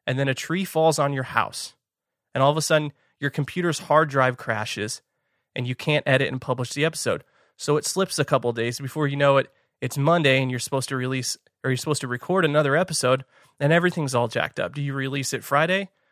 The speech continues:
Do you release it Wednesday? Who knows? Okay, like, this is an extreme example, but you get my point. Life happens. And this is why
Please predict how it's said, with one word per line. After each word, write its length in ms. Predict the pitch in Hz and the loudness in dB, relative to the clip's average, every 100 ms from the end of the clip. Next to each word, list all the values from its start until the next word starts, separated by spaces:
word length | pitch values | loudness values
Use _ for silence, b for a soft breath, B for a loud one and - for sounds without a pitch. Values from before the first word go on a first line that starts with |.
| _ | _
Do 80 | 131 | -6
you 60 | 127 | -2
release 320 | 139 135 127 | 0 -2 -4
it 100 | 104 | 2
Wednesday? 520 | 120 156 185 190 185 _ _ _ _ _ _ _ | 2 2 -2 -2 -4 _ _ _ _ _ _ _
Who 120 | - 202 | -2 0
knows? 360 | 208 - - _ _ _ _ _ _ _ _ - | 0 -2 -8 _ _ _ _ _ _ _ _ -2
Okay, 220 | 185 175 175 | 2 2 2
like, 280 | 165 160 | 2 2
this 160 | 151 185 | 2 -2
is 140 | 220 | -2
an 100 | 202 | -2
extreme 420 | 196 - - 180 185 | -2 -4 -6 -6 -4
example, 600 | 156 147 147 135 113 - _ _ _ _ _ _ - - | -4 0 0 0 -6 -10 _ _ _ _ _ _ -10 -2
but 180 | 156 | -2
you 60 | 190 | 0
get 160 | 175 170 | 0 2
my 160 | 170 | 2
point. 460 | 151 - 135 - - _ _ _ _ _ _ _ _ _ | 2 -2 -4 -6 -20 _ _ _ _ _ _ _ _ _
Life 380 | - 135 185 180 | 0 2 2 -2
happens. 680 | - 143 143 - - - - _ _ _ _ _ _ _ _ _ _ | -4 2 2 0 -12 -12 -12 _ _ _ _ _ _ _ _ _ _
And 180 | - 156 | -2 -2
this 140 | 180 | -2
is 160 | 226 180 | -4 0
why 320 | 175 160 147 | 4 4 2